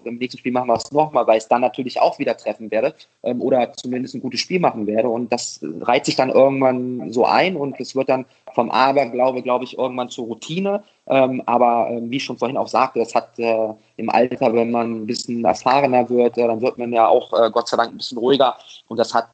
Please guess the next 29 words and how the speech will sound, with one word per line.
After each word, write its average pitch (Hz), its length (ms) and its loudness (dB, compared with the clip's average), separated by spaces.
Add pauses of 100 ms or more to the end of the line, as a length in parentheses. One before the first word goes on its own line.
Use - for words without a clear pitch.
(120)
ähm, 104 540 -2 (180)
ja, 104 300 -10
komplett 123 340 -2
nachgelassen. 110 540 -2
Also 107 180 -4
wie 117 60 -6
gesagt, 110 340 0
wenn 107 80 -6
ich 104 100 -10
jetzt - 300 -8 (320)
irgendwas 127 400 2
anderes 127 360 -2
vorm 123 200 0
Spiel 127 220 -4
machen 120 240 -2
müsste 131 340 -2
oder 110 160 2
muss, 151 400 2 (280)
dann 113 140 -4
ist 120 100 -4
es 117 120 -10
für 117 80 -2
mich 110 200 -4
auch 113 140 4
kein 110 160 -2
Weltuntergang 110 520 2
mehr. 107 440 2
Äh, 95 60 -12
dementsprechend 107 760 -6